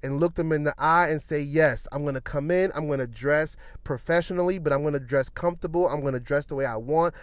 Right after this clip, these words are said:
I'm gonna talk the way I want, I'm gonna take this experience that made me so successful with my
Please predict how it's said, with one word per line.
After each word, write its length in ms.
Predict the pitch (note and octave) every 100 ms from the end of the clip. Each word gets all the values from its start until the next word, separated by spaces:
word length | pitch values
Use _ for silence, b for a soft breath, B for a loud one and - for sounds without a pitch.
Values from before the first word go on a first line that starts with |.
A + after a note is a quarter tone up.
| B
I'm 100 | D3
gonna 160 | C#3+ B2
talk 400 | - - F3+ -
the 80 | E3+
way 160 | F3+
I 140 | E3+ E3
want, 360 | D#3 F#3 G3 B B
I'm 100 | D#3
gonna 220 | D#3+ D3 C3
take 320 | - F3+ E3+
this 220 | E3+ -
experience 720 | C#3+ - F3 F#3+ G3+ G#3 - B B
that 140 | C#3 C3
made 220 | E3 E3+
me 140 | F3+
so 180 | F3 F3
successful 640 | - D#3 F#3 F#3 - G3+ B B
with 120 | D3+
my 160 | D#3